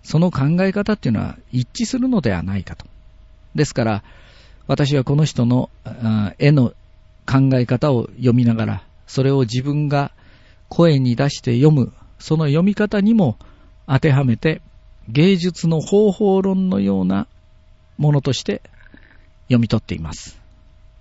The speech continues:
それでは、およそ八分くらいになりますけれども、えー、前書きの部分と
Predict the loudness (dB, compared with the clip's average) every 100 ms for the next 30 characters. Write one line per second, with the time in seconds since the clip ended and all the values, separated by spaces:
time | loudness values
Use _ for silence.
0 | -20 -20 -20 -8 -4 -2 0 0 -2 -6
1 | -20 -20 -20 -20 -20 -14 -2 2 2 0
2 | -4 -2 -2 -4 -4 -6 -2 -2 -2 -2
3 | -2 0 -2 -2 -2 -4 -2 -4 -4 -6
4 | -6 -2 -2 -2 -4 -12 -20 -20 -20 _
5 | -20 -20 -20 _ _ _ -8 -4 -2 0
6 | 2 2 0 -2 0 0 0 0 0 -4
7 | -2 -4